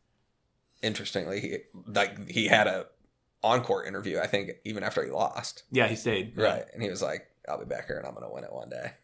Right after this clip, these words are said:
Speaker 2: Yeah.
Speaker 1: Like, I mean, I don't think he will, but, I mean,
Speaker 2: <laughs> Yeah,
Speaker 1: respect,
Speaker 2: you never
Speaker 1: res-,
Speaker 2: know.
Speaker 1: respect the
Speaker 2: It was the right
Speaker 1: confidence.
Speaker 2: thing to say.
Speaker 1: No,
Speaker 2: The right thing to
Speaker 1: yeah.
Speaker 2: say. And I think
Speaker 1: No,
Speaker 2: he
Speaker 1: of
Speaker 2: can, I think he
Speaker 1: course,
Speaker 2: can.
Speaker 1: yeah.
Speaker 2: I'm not ruling it out. I would not, like,
Speaker 1: I mean, if you don't believe, you are, you're not going to,
Speaker 2: I,
Speaker 1: so.
Speaker 2: I, I think, I think, I think for me, Tiafoe has actually similar chances to, to Fritz.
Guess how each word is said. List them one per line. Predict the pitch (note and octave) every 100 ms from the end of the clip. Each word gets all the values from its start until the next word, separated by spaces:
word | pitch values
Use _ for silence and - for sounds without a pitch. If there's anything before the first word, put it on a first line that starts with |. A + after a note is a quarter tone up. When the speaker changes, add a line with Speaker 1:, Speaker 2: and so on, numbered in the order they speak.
| _ -
Speaker 2:
Yeah. | - - _
Speaker 1:
Like, | G#2 - - - _ _ _ - -
I |
mean, | - - - _ _ _ _ _ _ _ _
I | -
don't | -
think | -
he | -
will, | G#2+ A#2+ - -
but, | - -
I | C#3 - - -
mean, | F#2 -
Speaker 2:
<laughs> |
Yeah, | G#3 A3
Speaker 1:
respect, | A#3 A#3+ A#3+
Speaker 2:
you |
never | A#3 A#3+
Speaker 1:
res-, |
Speaker 2:
know. | E3 B2+
Speaker 1:
respect | B2 F#3+ A#2+
the | G2+ G2
Speaker 2:
It | A2
was | F#3+
the | F3+
right | D#3+
Speaker 1:
confidence. |
Speaker 2:
thing | C#3+
to | B2
say. | B2 F#2 G2
Speaker 1:
No, | C#3+
Speaker 2:
The | C#3
right | A#2+
thing | A#2
to |
Speaker 1:
yeah. |
Speaker 2:
say. | B2
And | D#3
I |
think | G3+
Speaker 1:
No, | -
Speaker 2:
he | -
Speaker 1:
of |
Speaker 2:
can, | C3+
I |
think | F3+
he | B2+
Speaker 1:
course, |
Speaker 2:
can. | B2+
Speaker 1:
yeah. |
Speaker 2:
I'm | C3+
not | D3+
ruling | C3 A#2
it | G2+
out. | F#2
I | B2+
would | C#3
not, | C3+ B2
like, | A2+ G#2+
Speaker 1:
I | D3
mean, | D3
if | C3
you |
don't | B2 A2
believe, | G#2 G#2+ A2
you | G2
are, | F#2+ G2+
you're | G2
not | F#2+
going | F#2+ F#2 -
to, | - B2+
Speaker 2:
I, | C#3
Speaker 1:
so. | C#3
Speaker 2:
I, | D3 D3+ C#3+
I | C3
think, | D#3 D3+ D3+
I | D#3+
think, | D#3+ F#3 E3+ - -
I |
think | D3+ F#3+
for | - C#3
me, | C#3
Tiafoe | C#3 A#2+ A2 C#3
has | B2 A2+
actually | A2 A#2
similar | G#2 A2 G#2 G2+
chances | G#2+ G#2 G2
to, | - F#2+
to | F2 -
Fritz. | - E2 - -